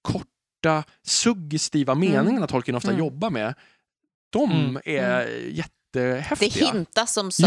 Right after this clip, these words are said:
Speaker 2: saker som man får,
Speaker 1: Som man inte kan
Speaker 2: ja.
Speaker 1: ta in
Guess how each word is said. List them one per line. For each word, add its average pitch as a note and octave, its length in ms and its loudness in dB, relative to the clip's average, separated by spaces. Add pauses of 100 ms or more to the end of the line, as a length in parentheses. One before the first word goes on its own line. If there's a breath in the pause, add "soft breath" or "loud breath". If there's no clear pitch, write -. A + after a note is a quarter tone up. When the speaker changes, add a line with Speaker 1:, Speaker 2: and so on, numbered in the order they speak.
Speaker 2:
saker D3+ 460 0
som D3 260 -2
man C#3+ 220 -4
får, - 80 -10
Speaker 1:
Som F3+ 140 6
man F#3 100 6
inte F#3 180 2
kan D#3 200 4
Speaker 2:
ja. D3 60 2
Speaker 1:
ta - 180 2
in B3+ 160 4